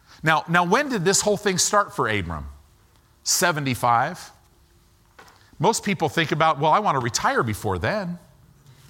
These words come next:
He's just getting started at seventy-five. That's pretty awesome, right?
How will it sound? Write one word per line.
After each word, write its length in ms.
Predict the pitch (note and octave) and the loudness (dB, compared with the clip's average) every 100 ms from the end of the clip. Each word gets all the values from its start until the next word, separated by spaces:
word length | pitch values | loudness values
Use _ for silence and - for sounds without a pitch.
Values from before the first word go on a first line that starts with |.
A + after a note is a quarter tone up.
| - _ - | -20 _ 0
He's 220 | F#3 A#3 | 2 4
just 200 | G#3 - | 2 2
getting 180 | F#3+ F3 | 0 2
started 540 | - - G3+ B3 F#3+ | 0 4 4 4 2
at 120 | A2+ - | 0 0
seventy-five. 920 | B2 G#2 G2+ F#2+ F2+ D2+ - - - _ _ _ - - - _ _ _ _ _ _ _ _ _ _ _ _ _ _ | 0 0 -2 -4 -4 -4 -8 -18 -20 _ _ _ -20 -20 -20 _ _ _ _ _ _ _ _ _ _ _ _ _ _
That's 220 | C#3 F#3+ | -4 -2
pretty 280 | - A3 G#3 | -4 -2 0
awesome, 500 | F#3+ C4 - G2 D2+ - - - - _ _ _ _ _ _ - | 0 -2 -4 -4 -8 -14 -20 -20 -20 _ _ _ _ _ _ -4
right? 300 | G3+ D#3+ | 0 0